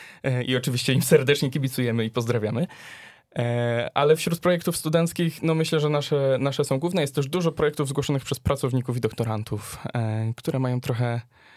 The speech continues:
e, inne idee i, i inne problemy starają się poruszyć, bo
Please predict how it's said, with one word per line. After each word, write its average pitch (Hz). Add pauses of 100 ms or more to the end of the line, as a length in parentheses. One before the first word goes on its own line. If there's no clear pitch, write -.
(320)
e, 120
inne 156
idee 123
i, 113
i 131
inne 127
problemy 123
starają 120
się 117
poruszyć, 123
bo 123